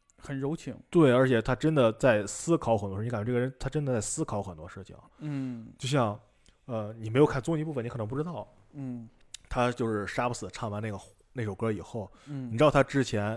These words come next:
Speaker 2: 呃，马思唯之前出过歌 diss 过小老虎他们嘛，说你有什么诗朗诵什么的。
Speaker 1: 哦。
Speaker 2: 嗯，但他真听到这首歌以后，
Speaker 1: 哦，对，我知
Speaker 2: 他当时说那个，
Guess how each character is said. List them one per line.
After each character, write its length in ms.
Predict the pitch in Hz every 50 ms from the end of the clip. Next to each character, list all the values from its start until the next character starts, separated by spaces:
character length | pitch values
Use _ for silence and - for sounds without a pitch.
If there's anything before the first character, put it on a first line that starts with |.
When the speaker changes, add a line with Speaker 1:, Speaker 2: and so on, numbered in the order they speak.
| - -
Speaker 2:
呃， 200 | - 120 110 110 104 107
马 120 | 104 104
思 100 | - -
唯 80 | 113 113
之 100 | 110 117
前 260 | 104 - 107 98 98 95
出 180 | - - -
过 500 | 104 104 101 101 95 95 - 95 98 107 _ _ _ _ _ -
歌 360 | - 110 107 104 107 107 107 107 -
diss 240 | 117 113 98 -
过 220 | - - 80 80 -
小 140 | - 95 76
老 100 | 87 95
虎 240 | - - 73 -
他 80 | - 90
们 80 | 82 85 73
嘛， 120 | 67 - 50 - -
说 200 | - 95 95 92
你 120 | 92 95
有 120 | 98 95
什 140 | 95 - 107
么 160 | 95 92 92
诗 180 | 95 - - -
朗 160 | 104 87 80
诵 280 | 98 - 104 101 95 92
什 100 | - 87
么 100 | 87 -
的。 200 | 165 - - - _ _ _ - - - _ _ - - 101
Speaker 1:
哦。 640 | 139 151 143 135 131 127 120 117 117 113 107 107 104 104
Speaker 2:
嗯， 260 | 104 98 95 - - -
但 100 | 113 113
他 80 | 120
真 240 | 120 - - 147 143
听 160 | 139 - 135
到 80 | 123 113
这 80 | 110
首 200 | - - 143 -
歌 120 | 120 117 113
以 40 | 104
后， 80 | 101
Speaker 1:
哦， 20 | 107
对， 100 | 110 104
我 60 | 104
知 60 | - _ _ _ _ _ _ _
Speaker 2:
他 120 | - 120 120
当 200 | - 120 110 101
时 140 | - 113
说 340 | 104 - - 113 110 110 117 - _ _
那 280 | - 120 113 110 104 95
个， 360 | - - 101 90 85 87 -